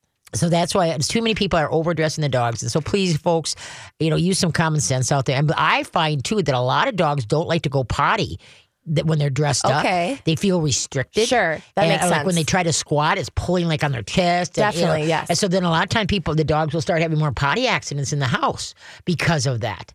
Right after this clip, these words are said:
Speaker 1: And so that's why you gotta, you know, use some common sense when you're dressing up your dog. And also, too, I remembered, I told you this last week, maybe it was the week before,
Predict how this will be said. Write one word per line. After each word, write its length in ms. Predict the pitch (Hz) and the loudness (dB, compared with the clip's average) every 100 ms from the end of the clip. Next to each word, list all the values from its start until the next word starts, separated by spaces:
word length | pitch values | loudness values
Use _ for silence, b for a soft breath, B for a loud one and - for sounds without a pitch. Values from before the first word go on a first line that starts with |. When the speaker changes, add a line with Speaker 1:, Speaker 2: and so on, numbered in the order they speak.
| B B B | B B B
Speaker 1:
And 100 | 127 | -2
so 100 | 156 | 2
that's 220 | 143 151 | 2 2
why 60 | 160 | 0
you 100 | 139 | 2
gotta, 280 | 143 143 139 | 2 2 2
you 80 | 143 | 2
know, 80 | 139 | 2
use 220 | 165 165 | 0 0
some 100 | 165 | 0
common 280 | 160 147 139 | 0 0 0
sense 280 | 135 104 | -2 -2
when 80 | 120 | -2
you're 80 | 117 | -2
dressing 320 | 127 127 135 | 0 0 0
up 140 | 127 120 | -2 -2
your 80 | |
dog. 260 | 120 120 120 | -2 0 0
And 120 | 135 | 0
also, 400 | 131 139 160 - | 0 0 0 -2
too, 140 | 151 165 | -2 0
I 40 | |
remembered, 480 | 135 135 139 139 120 | 0 0 0 0 -2
I 140 | 113 | -2
told 240 | 117 151 147 | -2 0 0
you 60 | 131 | 0
this 200 | 123 131 | 0 0
last 300 | 120 123 127 | 0 0 -2
week, 260 | 113 - | -4 -2
maybe 200 | 120 127 | -2 0
it 20 | |
was 80 | 120 | 0
the 60 | 107 | -2
week 120 | 107 | -2
before, 300 | 104 113 | -2 -2